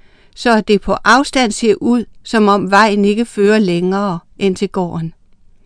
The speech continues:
Denne aparte beliggenhed er Grubegårdens ejer naturligvis ikke ansvarlig for. Men det må siges,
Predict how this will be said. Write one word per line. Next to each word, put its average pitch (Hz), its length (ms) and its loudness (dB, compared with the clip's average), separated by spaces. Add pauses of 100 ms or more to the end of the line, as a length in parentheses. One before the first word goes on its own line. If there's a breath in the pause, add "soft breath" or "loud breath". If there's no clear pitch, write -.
(880)
Denne 208 440 0
aparte 208 500 0
beliggenhed 220 680 0 (500)
er 220 80 -4
Grubegårdens 220 760 0
ejer 214 280 0
naturligvis 208 800 -2
ikke 233 260 2
ansvarlig 202 680 -4
for. 165 360 -12 (1080)
Men 196 180 0
det 180 120 -2
må 170 140 -4
siges, 233 580 -2